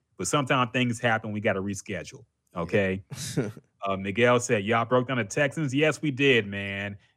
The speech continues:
Speaker 1: And our stance is, is
Speaker 2: Uh,
Speaker 1: preseason. Who gives a
Speaker 2: nah,
Speaker 1: shit?
Speaker 2: wait, yeah, wait till, uh, yeah, go check it out at the beginning, man. <laughs>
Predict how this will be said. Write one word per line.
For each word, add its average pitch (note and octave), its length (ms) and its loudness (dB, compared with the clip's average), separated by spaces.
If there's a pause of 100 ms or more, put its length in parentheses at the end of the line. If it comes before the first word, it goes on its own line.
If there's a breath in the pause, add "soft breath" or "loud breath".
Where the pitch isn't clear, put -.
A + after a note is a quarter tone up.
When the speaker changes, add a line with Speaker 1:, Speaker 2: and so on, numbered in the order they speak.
Speaker 1:
And A2 120 0
our G#2+ 100 2
stance D3+ 540 0
is, B2+ 580 4 (580)
is A2+ 160 0
Speaker 2:
Uh, F3 120 4
Speaker 1:
preseason. E3 260 4
Who E3+ 60 2
gives - 0 -
a G#3 320 6 (100)
Speaker 2:
nah, G3+ 160 2
Speaker 1:
shit? F#3+ 80 4
Speaker 2:
wait, - 160 4
yeah, C#3 480 4
wait F3+ 200 4
till, F3+ 120 0 (140)
uh, D#3 40 -6
yeah, D#3+ 300 2
go E3+ 180 4
check F#3+ 240 2
it E3+ 120 0
out D#3 180 4
at D3 160 2
the C3+ 60 -6
beginning, C3 420 0
man. A2+ 380 -6
<laughs> - 40 -20